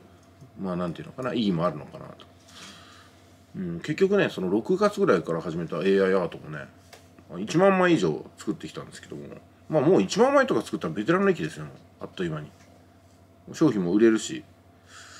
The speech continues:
うん、これ、これだけでやってもいいような感じなんですけども、まあ、あんまり好きじゃないんでね、やらないと思いますけども、<laughs> この、向いてることが好きじゃないっていうね。うん、まあ、いいですよね。なんか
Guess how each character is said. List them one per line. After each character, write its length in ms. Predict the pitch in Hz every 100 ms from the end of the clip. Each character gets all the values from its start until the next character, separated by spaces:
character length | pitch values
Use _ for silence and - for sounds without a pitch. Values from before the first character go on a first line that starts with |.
| - - - -
う 40 | -
ん、 240 | 170 156 - -
こ 100 | 147
れ、 120 | 156
こ 220 | - -
れ 60 | 170
だ 100 | 190
け 80 | 190
で 80 |
や 60 | 104
っ 20 |
て 100 | -
も 80 | 95
い 40 |
い 20 | 92
よ 80 |
う 20 | 80
な 60 |
感 200 | 76 78
じ 80 | 78
な 80 | 80
ん 60 |
で 40 | 76
す 80 | -
け 60 |
ど 60 | 76
も、 200 | 80 71 - - - - - -
ま 100 | 110
あ、 60 |
あ 20 |
ん 80 | 165
ま 80 | 233
り 80 | 190
好 80 | -
き 100 | 190
じ 60 |
ゃ 40 | 160
な 60 | -
い 40 | 110
ん 60 |
で 80 | 87
ね、 160 | - - - - - - -
や 120 | 110
ら 80 | 123
な 100 | 117
い 60 |
と 60 | 82
思 100 | 80
い 40 |
ま 120 | 78 -
す 140 | -
け 80 | 131
ど 100 | 92
も、 80 | 95 -
<laughs> 160 | 143 160
こ 80 | -
の、 100 | 92 - - -
向 160 | - 160
い 60 | 190
て 100 | 196
る 80 |
こ 100 | 170
と 60 | 135
が 100 | 90
好 100 | -
き 100 | 107
じ 80 | 90
ゃ 20 |
な 80 | 80
い 60 |
っ 40 | 76
て 140 | -
い 60 | -
う 60 | 113
ね。 240 | 92 98 - - - - -
う 40 |
ん、 340 | 80 76 73 90
ま 300 | 80 73 -
あ、 240 | - -
い 60 | 104
い 40 |
で 60 | 80
す 60 |
よ 80 | -
ね。 100 | 98
な 60 |
ん 20 |
か 80 | 69